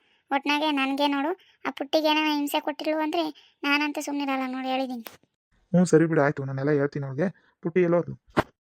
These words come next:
Speaker 1: ಪುಟ್ಟಿ ಸ್ಕೂಲ್ಗೆ ಹೋದ್ಲು ಕಣೋ. ಅದೂನು ನಾನು ಬಂದು ಊಟ ಇಕ್-, ಊಟಕ್ಕೆ ಇಕ್ಕೊಟ್ಟು ಊಟ ಮಾಡಿಸಿ ಸ್ಕೂಲಿಗೆ ಕಳ್ಸಿದ್ಕೆ ಹೋಯ್ತು ಆ ಹುಡ್ಗಿ. ಇಲ್ದಿದ್ರೆ ನಿನ್ ಹೆಂಡ್ತಿ ಮಾತು ಕೇಳ್ಕೊಂಡು ಮನೆಗೆ ಬಿದ್ದಿರ್ಬೇಕಾಗಿತ್ತು, ಮನೆ ಕೆಲ್ಸ ಮಾಡ್ಕೊಂಡು.
Speaker 2: ಸರಿ ಬಿಡಮ್ಮ, ಆಯ್ತು, ನಾನೆಲ್ಲ ಹೇಳ್ತೀನಿ ಬಿಡು ಅವಳಿಗೆ. ನೀನೇನ್ ತಲೆ ಕೆಡಿಸ್ಕೊಬೇಡ ಪುಟ್ಟಿ ಬಗ್ಗೆನ,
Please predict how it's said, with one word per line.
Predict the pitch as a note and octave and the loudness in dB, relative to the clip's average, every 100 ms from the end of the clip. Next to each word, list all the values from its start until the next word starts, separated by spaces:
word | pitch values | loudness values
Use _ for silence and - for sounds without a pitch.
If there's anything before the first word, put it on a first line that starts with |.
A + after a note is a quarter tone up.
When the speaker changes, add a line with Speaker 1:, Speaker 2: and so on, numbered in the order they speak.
| - - - | -12 -6 2
Speaker 1:
ಪುಟ್ಟಿ | - D#4 E4 E4+ | 6 8 8 8
ಸ್ಕೂಲ್ಗೆ | - D#4 D4+ | 6 4 6
ಹೋದ್ಲು | D4+ D4 | 4 2
ಕಣೋ. | D4 C#4+ C#4+ _ _ - | 0 0 -2 _ _ -4
ಅದೂನು | C4+ D4+ D4+ D4+ | 0 2 2 2
ನಾನು | C4+ C#4 D4 C#4+ | 0 0 0 0
ಬಂದು | C4+ C#4 C#4+ D4 C#4+ | 0 -2 0 -2 -4
ಊಟ | C4+ | -2
ಇಕ್-, | C#4 - - | -4 -4 -6
ಊಟಕ್ಕೆ | C#4 D4 D4 | -6 -4 -6
ಇಕ್ಕೊಟ್ಟು | - C#4+ D4 | -6 -8 -6
ಊಟ | D#4+ C#4 C#4 | -6 -4 -4
ಮಾಡಿಸಿ | C#4 C#4 D#4+ F4+ _ _ _ _ | -4 -4 -2 -4 _ _ _ _
ಸ್ಕೂಲಿಗೆ | - D#4 D4+ | -2 0 2
ಕಳ್ಸಿದ್ಕೆ | D4+ D4+ C#4+ E4 | 2 0 -2 -2
ಹೋಯ್ತು | D4 D4 D4 B3+ | 0 0 0 -4
ಆ | |
ಹುಡ್ಗಿ. | B3+ B3+ - _ _ - | -4 -6 -12 _ _ -6
ಇಲ್ದಿದ್ರೆ | D4 D#4 D#4+ | -4 0 0
ನಿನ್ | D4+ C#4+ | 0 -2
ಹೆಂಡ್ತಿ | C#4+ C#4 | -2 -2
ಮಾತು | D4+ D4+ - | -2 -4 0
ಕೇಳ್ಕೊಂಡು | D4 D4 D4 E4 | 0 0 -4 -4
ಮನೆಗೆ | C#4+ C4 C4+ | -4 -6 -6
ಬಿದ್ದಿರ್ಬೇಕಾಗಿತ್ತು, | C4+ B3+ C4+ C4+ C4+ B3+ - | -6 -6 -6 -4 -6 -6 -10
ಮನೆ | - A#3+ | -10 -8
ಕೆಲ್ಸ | C4+ B3+ C4+ | -4 -4 -2
ಮಾಡ್ಕೊಂಡು. | B3+ A#3 A#3+ A3+ - - _ _ _ - - | -6 -6 -10 -4 -4 -4 _ _ _ -14 6
Speaker 2:
ಸರಿ | E3 D#3+ | 6 8
ಬಿಡಮ್ಮ, | E3 D#3+ | 6 4
ಆಯ್ತು, | C#3 C#3+ C#3+ | 4 2 -2
ನಾನೆಲ್ಲ | - D3 C#3+ E3 | -8 -4 4 4
ಹೇಳ್ತೀನಿ | E3+ D#3+ E3+ | 6 2 0
ಬಿಡು | D3+ C#3+ | -4 -6
ಅವಳಿಗೆ. | C#3 C3 _ _ | -8 -14 _ _
ನೀನೇನ್ | _ D#3+ E3+ E3+ | _ -4 -2 0
ತಲೆ | C#3+ | 0
ಕೆಡಿಸ್ಕೊಬೇಡ | D#3 D3+ D#3 D3 | -2 -6 -8 -8
ಪುಟ್ಟಿ | - - | -10 -8
ಬಗ್ಗೆನ, | D3 C#3+ | -6 -6